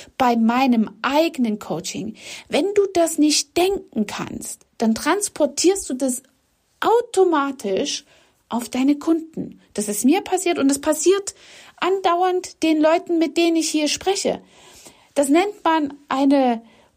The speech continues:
unbewusste Inkompetenz. Wenn du nicht denken kannst, dass dir die Zusammenarbeit mit jemandem, der gerade startet, hilft,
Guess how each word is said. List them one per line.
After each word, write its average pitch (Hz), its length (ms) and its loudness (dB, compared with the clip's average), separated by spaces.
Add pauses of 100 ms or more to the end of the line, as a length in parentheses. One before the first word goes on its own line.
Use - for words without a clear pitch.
(160)
unbewusste 320 920 0
Inkompetenz. - 1400 -4
Wenn 359 220 2
du 392 200 4 (260)
nicht 320 400 2
denken 381 640 -2
kannst, - 600 -2 (220)
dass 285 220 2
dir 269 340 2 (180)
die 269 100 4
Zusammenarbeit 240 1120 0
mit 220 200 0
jemandem, 214 920 0 (580)
der 208 160 2
gerade 214 440 0
startet, 254 840 -2 (720)
hilft, - 680 0